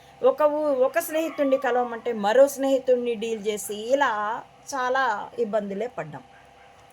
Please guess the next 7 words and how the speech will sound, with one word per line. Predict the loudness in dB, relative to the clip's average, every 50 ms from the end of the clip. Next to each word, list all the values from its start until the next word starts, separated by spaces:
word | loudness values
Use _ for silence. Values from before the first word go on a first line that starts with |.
| -20 -20 -20 -20 -20 -20 -20 -20 -20 -20 -18 -10
ఆ | -8 -6 -6 -8 -8 -12
తర్వాతే | -10 -6 -4 -2 -4 -2 2 2 4 4 4
ఆరు | 2 0 -4 -2 0 0 2 2 2
నెలలు | 0 0 -2 -2 -4 -2 -2 -2 -2 -2 -2 -4 -4 -4 -12 -18 -20 -20 -8 -6
పరిశీలనని | -4 -2 -2 -2 -2 -2 -2 -2 -2 0 -2 -4 -6 -6 -8
మరింత | -8 -8 -8 -6 -6 -4 -4 -6 -8 -6 -6 -6
విశ్లేషించుకున్నాం. | -6 -6 -8 -12 -12 -12 -12 -12 -12 -10 -12 -12 -12 -12 -14 -12 -10 -10 -10 -12